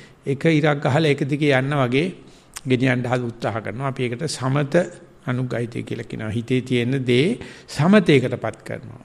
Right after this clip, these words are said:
දැන් ලංකාවේ තියෙන විශාල ප්‍රශ්නයක් සමතේකටපත් කරනවා කිව්වහම පොඩි වැඩක් නෙවෙයි ඒක. ඒ කියන්නේ ලංකාව දියුණු වෙලා නැහැ තාම.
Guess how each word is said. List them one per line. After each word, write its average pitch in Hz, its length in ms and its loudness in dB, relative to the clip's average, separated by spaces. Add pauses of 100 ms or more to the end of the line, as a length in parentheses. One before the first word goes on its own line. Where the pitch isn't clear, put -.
(160)
දැන් 120 200 -2
ලංකාවේ 113 380 -2
තියෙන 127 160 -4
විශාල 131 540 -2
ප්‍රශ්නයක් 143 560 -2 (420)
සමතේකටපත් 160 880 0
කරනවා 170 320 2
කිව්වහම 190 420 2
පොඩි 202 240 4
වැඩක් 196 340 4
නෙවෙයි 104 260 -2
ඒක. 90 120 -12 (1080)
ඒ - 160 -4
කියන්නේ 131 200 6
ලංකාව 120 340 2
දියුණු 151 240 4
වෙලා 170 220 4
නැහැ 170 200 2
තාම. 101 220 -4